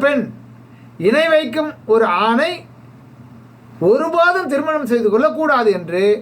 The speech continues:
இந்த வசனம் தெளிவாக கட்டளையிடுகிறது. ஆம்பளையா இருந்தாலும் சரி, பொம்பளையா இருந்தாலும் சரி, அவர்கள் பார்க்க வேண்டும், நன்கு சோதித்து பார்க்க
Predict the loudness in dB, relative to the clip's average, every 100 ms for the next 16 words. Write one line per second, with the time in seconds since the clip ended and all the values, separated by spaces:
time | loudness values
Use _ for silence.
0 | -6 -20 -10 -6 -4 -2 -2 -2 -2 -2
1 | 0 0 -2 -6 -10 -8 -6 -4 -4 -4
2 | -2 -2 -2 -4 -12 -20 -20 -20 -20 -20
3 | -20 -10 -4 0 2 2 0 -4 -4 -8
4 | -6 -4 0 0 0 -4 -6 -2 -2 -2
5 | -12 -20 -20 -20 -20 -8 0 2 4 2
6 | 0 0 0 0 0 0 2 0 -2 -6
7 | -10 -14 -20 -20 -20 -20 -14 -4 -2 0
8 | 2 2 2 0 -4 -2 -2